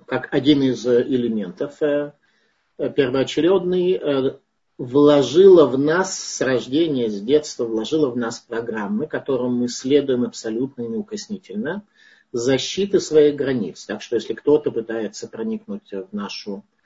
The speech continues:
зону, то в результате мы защищаем себя, и любой упрек, укор, увещевание, на русском языке это все синонимы, но с разным оттенком.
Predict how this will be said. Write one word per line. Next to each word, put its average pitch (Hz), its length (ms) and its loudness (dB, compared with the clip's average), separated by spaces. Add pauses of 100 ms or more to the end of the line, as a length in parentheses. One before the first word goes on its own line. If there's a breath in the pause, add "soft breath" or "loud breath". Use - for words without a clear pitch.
(380)
зону, 185 540 2
то 156 180 2
в 139 60 -2
результате 143 680 -2
мы 156 500 -2
защищаем 127 580 -4
себя, 160 540 -2
и 151 180 -2
любой 135 460 2
упрек, 156 520 0
укор, 160 440 0
увещевание, 139 800 -2
на 123 100 -4
русском 123 320 -8
языке 117 300 -4
это 120 260 -4
все 127 400 -6
синонимы, 147 640 -4
но 127 160 -4
с - 160 -8
разным 135 600 -4
оттенком. - 720 -8